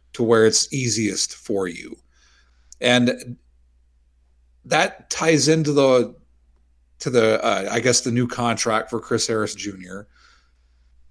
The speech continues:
because it's gonna, it's gonna put him in a situation to have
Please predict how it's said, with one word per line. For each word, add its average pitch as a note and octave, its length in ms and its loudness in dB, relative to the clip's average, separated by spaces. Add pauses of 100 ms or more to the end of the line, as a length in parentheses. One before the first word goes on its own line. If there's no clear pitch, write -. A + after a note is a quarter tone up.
(340)
because B2 280 2
it's - 140 0
gonna, D3+ 400 0
it's - 160 -4
gonna E3 200 2
put E3+ 260 2
him F#3+ 300 2
in D3 120 2
a B2+ 80 2
situation A2+ 760 0
to G#2 100 -2
have A#2+ 420 2